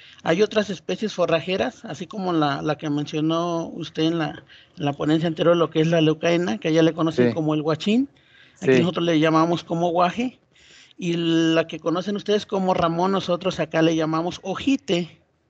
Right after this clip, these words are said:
Speaker 2: Sí.
Speaker 1: Hemos, hemos tenido la oportunidad de, de, de,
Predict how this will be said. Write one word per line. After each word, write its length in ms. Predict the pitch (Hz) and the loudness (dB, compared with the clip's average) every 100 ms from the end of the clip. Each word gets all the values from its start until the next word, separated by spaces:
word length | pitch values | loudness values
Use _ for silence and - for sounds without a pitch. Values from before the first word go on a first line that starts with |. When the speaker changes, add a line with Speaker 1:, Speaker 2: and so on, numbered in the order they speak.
| _ | _
Speaker 2:
Sí. 340 | - - 131 120 | -4 2 2 4
Speaker 1:
Hemos, 240 | 208 240 - - | 2 0 -4 0
hemos 320 | 202 226 214 | 2 2 -2
tenido 240 | 208 214 | -4 -2
la 80 | 220 | -2
oportunidad 560 | 180 165 160 170 185 185 | -4 -6 -4 -2 -2 -2
de, 240 | 185 - | -2 -4
de, 260 | 160 151 156 | -4 -4 -4
de, 380 | 160 151 165 | -4 -6 -6